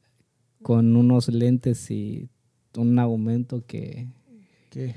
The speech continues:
Speaker 2: Ah, no.
Speaker 1: no, es... es,
Speaker 2: Parece
Speaker 1: pero
Speaker 2: lupa.
Speaker 1: sí, la
Speaker 2: Ya.
Speaker 1: verdad, sí.
Speaker 2: Sí.
Speaker 1: Eh, de esas largavistas,
Speaker 2: Sí,
Speaker 1: ¿no?
Speaker 2: <laughs> ah,
Speaker 1: Sí.
Speaker 2: supiera, sí.
Speaker 1: Pero imagínate que llegan, pues, incluso sin Cristo, porque llegan personas de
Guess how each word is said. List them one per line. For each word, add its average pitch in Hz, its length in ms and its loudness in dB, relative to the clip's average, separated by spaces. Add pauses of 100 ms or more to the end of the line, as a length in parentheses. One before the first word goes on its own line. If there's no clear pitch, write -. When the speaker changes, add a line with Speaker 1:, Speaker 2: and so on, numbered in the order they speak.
Speaker 2:
Ah, - 220 -12
no. 135 160 -8
Speaker 1:
no, 123 320 2
es... 127 180 2
es, 127 300 -6 (200)
Speaker 2:
Parece 139 220 0
Speaker 1:
pero 160 200 8
Speaker 2:
lupa. 135 380 -2
Speaker 1:
sí, 147 460 0
la 131 140 0
Speaker 2:
Ya. 117 80 0
Speaker 1:
verdad, 123 240 -2
sí. 135 280 -4
Speaker 2:
Sí. 143 220 -12 (260)
Speaker 1:
Eh, 117 160 -12
de 120 140 -6
esas 135 240 -4
largavistas, 120 640 -4
Speaker 2:
Sí, 135 80 0
Speaker 1:
¿no? 156 120 0
Speaker 2:
<laughs> 160 260 4
ah, - 20 4
Speaker 1:
Sí. 156 220 -4
Speaker 2:
supiera, 143 340 -6
sí. 143 220 -12 (160)
Speaker 1:
Pero 139 560 4
imagínate 143 840 -6 (960)
que 113 300 -2
llegan, 127 720 -4 (460)
pues, 147 460 -2
incluso 202 540 -4
sin 123 200 -4
Cristo, 160 400 -6
porque 123 280 -8
llegan 165 240 -8
personas 143 440 -2
de 117 200 -2